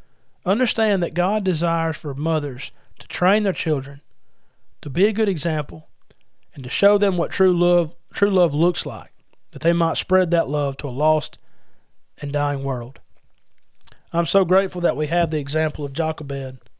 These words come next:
in the Bible, that, that we can look to her and we can look to other godly women, godly mothers, to have a blueprint to follow. The husband is important.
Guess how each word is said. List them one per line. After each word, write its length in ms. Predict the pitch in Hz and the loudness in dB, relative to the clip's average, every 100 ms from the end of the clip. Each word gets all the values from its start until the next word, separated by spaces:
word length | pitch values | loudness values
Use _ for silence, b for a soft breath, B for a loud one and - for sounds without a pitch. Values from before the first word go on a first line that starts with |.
| - | -4
in 120 | 156 | -2
the 80 | 147 | 0
Bible, 400 | 139 147 131 151 - | 2 0 0 -8 -6
that, 200 | 160 113 | -4 -4
that 80 | |
we 140 | 160 214 | 0 2
can 160 | 190 | 2
look 180 | 175 190 | 0 0
to 100 | 180 | -2
her 260 | 156 185 185 | 2 4 4
and 100 | 151 | 0
we 100 | 190 | -2
can 140 | 185 | -2
look 160 | 175 180 | -4 -4
to 140 | - - | -6 -2
other 300 | 170 185 170 | 0 2 -2
godly 380 | 156 156 160 143 | -2 -2 -2 -4
women, 340 | 147 147 143 | -4 -6 -6
godly 340 | 147 170 185 | -4 -4 -2
mothers, 560 | 160 139 139 127 123 - b b b b b b b - | -2 -2 -2 -2 -8 -10 b b b b b b b -4
to 80 | |
have 160 | 170 196 | 0 2
a 80 | 170 | 2
blueprint 500 | 147 185 190 185 - | 0 -2 0 -4 -4
to 60 | |
follow. 460 | - 160 185 - - - - - - - - - - - - - - - - - - - _ _ - - - | -6 -4 -4 -8 -16 -18 -16 -18 -20 -20 -20 -20 -20 -18 -16 -16 -18 -20 -20 -20 -20 -20 _ _ -20 -12 -6
The 100 | 139 | 2
husband 400 | 214 220 202 190 | 4 4 2 2
is 140 | 156 | 0
important. 460 | 156 151 165 160 | -2 0 0 -2